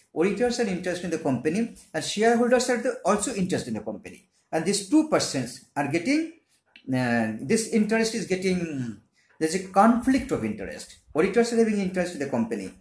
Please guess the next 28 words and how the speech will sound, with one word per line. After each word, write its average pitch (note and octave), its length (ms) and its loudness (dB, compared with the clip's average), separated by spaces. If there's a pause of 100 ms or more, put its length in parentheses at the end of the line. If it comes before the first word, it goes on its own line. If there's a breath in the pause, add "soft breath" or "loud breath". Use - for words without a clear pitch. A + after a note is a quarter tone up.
(300 soft breath)
and C#3+ 200 -2
client, E3+ 340 0
uh, B2 360 0
shareholders A3 440 2
are A3+ 120 -2
also G3 320 0 (140)
have C3+ 440 -6
interest D3+ 420 -4
in C#3 60 0
the B2 80 2
company. G2+ 420 -4 (380 loud breath)
Now F#3+ 360 0
auditor, F3+ 600 0 (240)
how G3 280 -2
can F#3 300 -4
auditor D#3 380 -2
strike? G#2+ 500 -4 (300 soft breath)
So - 200 -8
if A3+ 240 0
the A3+ 100 2
auditor F3 400 0
is F3+ 180 -4
free, A3 640 2
independent F#3 640 -2
from D3 180 -2
his D#3 180 -4
personal D#3 420 -4
interest, A2 520 -4